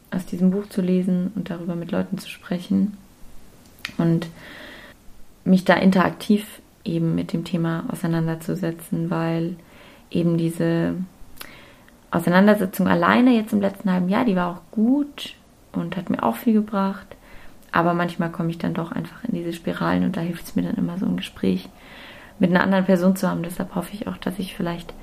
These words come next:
es jetzt wieder besser schaffe, ähm,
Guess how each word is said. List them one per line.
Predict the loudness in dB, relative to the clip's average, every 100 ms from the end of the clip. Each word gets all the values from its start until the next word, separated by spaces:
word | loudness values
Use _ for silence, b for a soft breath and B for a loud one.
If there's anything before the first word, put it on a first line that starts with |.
| B B B -6
es | -6 -4 -8 -12 -10 -4
jetzt | -4 -2
wieder | 0 0
besser | -2 -2 -4
schaffe, | -2 -4 -4 -2
ähm, | 0 0 -2 -10 -20 -20 -18 -14 -8 -4 -2 -2